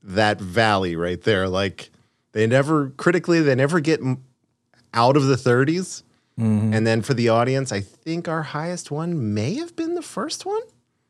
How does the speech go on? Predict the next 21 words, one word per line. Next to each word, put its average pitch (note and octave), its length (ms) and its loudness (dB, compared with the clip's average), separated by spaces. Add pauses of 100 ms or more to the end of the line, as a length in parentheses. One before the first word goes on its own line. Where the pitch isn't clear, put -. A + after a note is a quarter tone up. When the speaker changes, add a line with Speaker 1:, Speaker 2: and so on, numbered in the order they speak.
(340)
Speaker 1:
And B2 680 -2
that C3 120 -2
was F3 140 -4
close - 480 -4
to D#4+ 80 -4
seventy, F4 500 0 (680)
but A#2 320 0
not, B2+ 360 0 (220)
not A2+ 240 0
even G#2 300 0
seventy. D#2+ 600 -6 (260)
So. E2+ 360 -4 (1000)
Speaker 2:
And G#3 120 8
see, A#3+ 140 6
this A#3 240 4
is F#3+ 160 6
real C#3 240 8
interesting G2+ 520 2
to F#2+ 80 -4
me F#2 340 -4 (100)
'cause - 460 -2